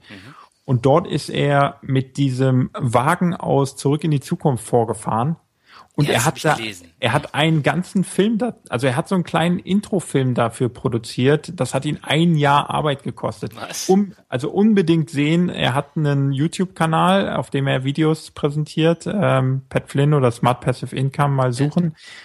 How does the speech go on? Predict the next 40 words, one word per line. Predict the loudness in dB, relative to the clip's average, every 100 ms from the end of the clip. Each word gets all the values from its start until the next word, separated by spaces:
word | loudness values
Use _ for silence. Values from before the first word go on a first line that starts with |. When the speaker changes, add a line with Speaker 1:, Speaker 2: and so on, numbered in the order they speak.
| -10 -2
Speaker 2:
Super | 2 4 2
sehenswert, | 4 2 2 0 0 0
diese, | -2 2 2 2 -2
ähm, | -4 -2 -2 -2 -6 -10 _
dieser | -2 0
kleine | 2 2 2 0
Intro-Film | -2 0 -2 2 2 2
und | 0 0
dann | 0 0
auch | 0
dieses | -2 -8 -8 -2
Making-of | -2 0 0 0 0
dazu. | -4 -4 -6 -6 -12 _ _ -6
Speaker 1:
Ja, | -6
den | -4 -8
packe | -6 -6 -6
ich | -8
mal | -6 -6 -6
in | -10 -10
die | -8 -8 -8
Shownotes, | -8 -8 -10 -8 -8 -8
den, | -10 -10
den | -12 -10
Film. | -10 -10 -12 -18 -16
Ich | -10 -4
glaub, | -4 -4
Speaker 2:
Ja. | -4 -4
Speaker 1:
äh, | -4 -4 -4 -4 -8
den | -4
sollte | -2 -2 -2
sich | -4 -6
dann | -6
jeder | -6 -6
mal | -8
angucken. | -10 -12 -16 -16 -16 -12 -10 -10 -14 -20 _ -4
Düsseldorf | -2 0 0 2
wäre | 0 0
der | -2
nächste | -2 -4 -4
Begriff. | -10 -14 -16